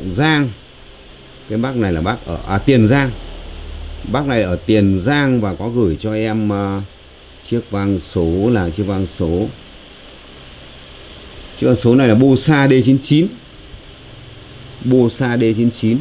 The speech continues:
Đây, các bác thấy rằng là đây là chiếc Bosa D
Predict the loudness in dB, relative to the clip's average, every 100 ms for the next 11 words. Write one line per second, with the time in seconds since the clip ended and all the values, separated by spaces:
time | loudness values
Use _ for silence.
0 | 2 0 0 -12 -20 -18 -18 -12 -4 -4
1 | 0 0 2 2 0 -2 -4 -8 -10 -16
2 | -20 -20 -20 -18 -12 -12 -12 -16 -14 -12
3 | -10 0 2 4 2 0 0 -2 -2 -2
4 | 0